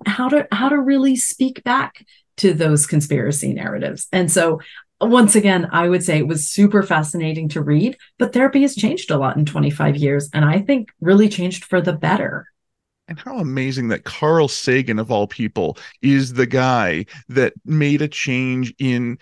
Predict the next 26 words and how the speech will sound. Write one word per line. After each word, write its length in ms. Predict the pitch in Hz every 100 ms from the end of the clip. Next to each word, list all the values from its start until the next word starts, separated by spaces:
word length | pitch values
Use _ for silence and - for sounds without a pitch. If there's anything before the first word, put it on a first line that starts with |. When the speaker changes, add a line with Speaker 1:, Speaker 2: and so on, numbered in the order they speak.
| _ -
Speaker 2:
not 640 | 139 135 139 180 185 - -
a 160 | 123
scientific 840 | 117 - 110 131 110 - 135 127 -
field 480 | - 143 120 110
like 240 | 107 90 -
psychology, 640 | - 131 160 190 139 80
in, 120 | 85 95
in 200 | 127 120
a 80 |
humanities 800 | 104 - 143 135 156 185 135 117
sort 300 | - 127 117
of 100 | 123
field 340 | - 170 214 127
like 220 | 67 -
that. 300 | - 50 - - _ _ -
Speaker 1:
But 160 | 220 - -
I 120 | 202
think 160 | 254 226
a 60 |
lot 180 | 196 180
of 120 | 196
our 120 | 196 185
best 300 | 175 180 -
scientists 560 | 175 185 190 185 -
do 240 | 147 202 202
recognize 680 | 226 294 220 156 151 160